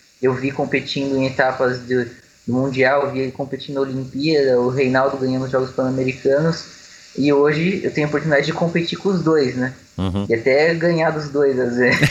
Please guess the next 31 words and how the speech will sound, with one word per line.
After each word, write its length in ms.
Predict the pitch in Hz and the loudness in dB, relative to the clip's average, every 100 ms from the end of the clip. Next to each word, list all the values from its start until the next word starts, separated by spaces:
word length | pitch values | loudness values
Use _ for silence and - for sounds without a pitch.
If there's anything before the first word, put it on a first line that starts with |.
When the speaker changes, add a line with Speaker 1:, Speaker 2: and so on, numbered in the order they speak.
| 175 147 160 - 139 - - - 127 - 135 - - - - - - - 160 - | 2 0 -2 -2 -2 0 -2 -4 -8 -4 -6 -6 -8 -8 -10 -12 -12 -14 -14 -2
Speaker 2:
Eles 220 | 101 104 | -2 0
tão 260 | - 120 139 | 2 4 4
ouvindo, 400 | 131 123 120 113 | 4 4 2 4
olha, 360 | 107 113 117 110 | 4 4 4 2
hein? 180 | 120 123 - | 0 -4 -2
<laughs> 440 | 165 - 160 - | -2 0 -4 0
Speaker 1:
Tão 220 | 151 147 156 | 0 2 2
ouvindo, 400 | 147 147 143 127 | 0 -2 -2 0
mas, 320 | 123 127 123 120 - - - | 0 0 -4 -10 -12 -14 -2
é, 420 | 170 165 151 151 - - | 2 4 4 0 -2 0
mas 220 | - 131 | 0 0
assim, 320 | 135 170 143 | -6 -6 -6
são 180 | - 160 | 0 2
Speaker 2:
Faz 160 | 160 - | 2 2
parte, 460 | 185 214 220 - | 2 2 2 -2
cara, 180 | 104 107 | 2 2
Speaker 1:
são 80 | 117 | 4
Speaker 2:
é 40 | |
assim, 320 | 147 156 143 160 | 2 0 0 2
Speaker 1:
são 180 | 120 | 0
Speaker 2:
é. 40 | 190 | 4
Speaker 1:
grandes 440 | 113 - 254 190 | 4 4 2 0
ídolos 320 | 175 170 175 170 | 0 0 0 2
pra 200 | 170 165 | 2 2
mim, 360 | 165 180 240 - | 0 -2 -4 -2
e 100 | 226 | 0
eu 180 | 214 | 0
fico 140 | 214 196 | -2 -6
muito 240 | 185 185 | -4 -4
feliz 400 | 285 370 311 302 | -2 0 0 -2
que, 500 | - - 175 165 - | -8 -4 -2 -2 -6